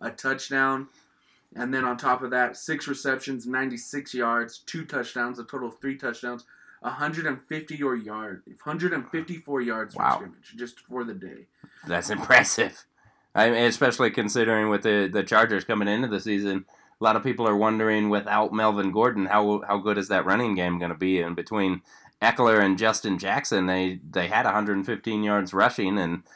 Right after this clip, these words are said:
Speaker 2: only eighteen carries between the two of 'em. So, <laughs>
Speaker 1: Yeah.
Speaker 2: that's pretty good average.
Speaker 1: It looked good. I mean, uh,
Speaker 2: Do you feel better now after, after one game?
Speaker 1: Yeah, I, I was kinda skeptical. I was like,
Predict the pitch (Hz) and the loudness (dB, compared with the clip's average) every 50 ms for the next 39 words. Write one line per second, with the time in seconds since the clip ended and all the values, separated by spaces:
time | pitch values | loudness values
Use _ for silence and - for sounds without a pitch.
0 | - - - _ - 101 113 123 123 113 110 104 101 98 - - 104 107 - - | -20 -20 -10 _ 2 4 4 6 6 4 4 4 2 0 0 0 -2 -2 -2 -2
1 | 123 117 110 104 98 - 107 120 143 143 101 90 76 - - 82 - - 90 87 | -2 -2 -2 -2 -2 -2 0 2 2 2 2 0 -4 -6 -10 -10 -6 -4 -4 -4
2 | 82 82 80 - 113 117 113 92 73 73 65 - _ _ _ _ - _ _ _ | -4 -6 -6 -4 -2 0 0 0 -2 -4 -10 -10 _ _ _ _ -20 _ _ _
3 | _ _ _ - - - 120 107 - - - - - - - 113 117 120 113 117 | _ _ _ -10 -2 2 2 2 2 2 -6 -8 -12 -14 -12 -4 2 2 2 2
4 | - - - 156 170 160 139 143 135 131 139 143 151 123 131 110 101 101 - - | 2 2 6 6 8 8 8 8 8 8 8 6 6 6 2 0 0 0 0 0
5 | 151 175 196 190 190 - 151 139 131 117 - - - - 160 175 185 185 185 185 | 4 6 6 6 6 2 -2 -2 -2 -4 -4 -4 2 4 6 8 8 8 6 6
6 | 175 160 151 135 - _ _ _ _ _ _ _ _ _ _ _ _ _ _ - | 4 2 0 -2 -6 _ _ _ _ _ _ _ _ _ _ _ _ _ _ -2
7 | 113 113 110 127 143 147 147 - 160 156 151 135 151 151 147 156 156 147 147 147 | 0 4 8 10 8 8 10 8 6 6 8 8 6 6 6 6 6 6 6 6
8 | 151 160 180 190 185 160 151 - - 156 156 156 156 151 - - 139 143 143 - | 6 6 6 6 6 6 4 2 0 -2 0 0 0 -2 -2 0 -2 -2 0 0
9 | 170 156 151 147 143 143 143 147 165 220 233 - _ _ _ _ _ _ _ _ | 0 2 2 4 4 6 6 4 4 2 0 -4 _ _ _ _ _ _ _ _
10 | _ _ _ _ _ - 147 190 208 208 202 196 180 180 185 190 165 139 - _ | _ _ _ _ _ -4 4 6 8 8 8 8 6 4 4 4 2 -2 -14 _
11 | _ _ - 147 156 165 160 160 - 202 196 202 196 190 - 180 175 175 - - | _ _ 0 2 2 2 2 0 -2 -2 -2 -2 -2 -2 -2 -2 -2 -2 -4 -4
12 | 175 170 160 151 147 139 143 143 139 135 135 | -2 0 0 -2 -2 -4 -4 -2 -2 -2 -4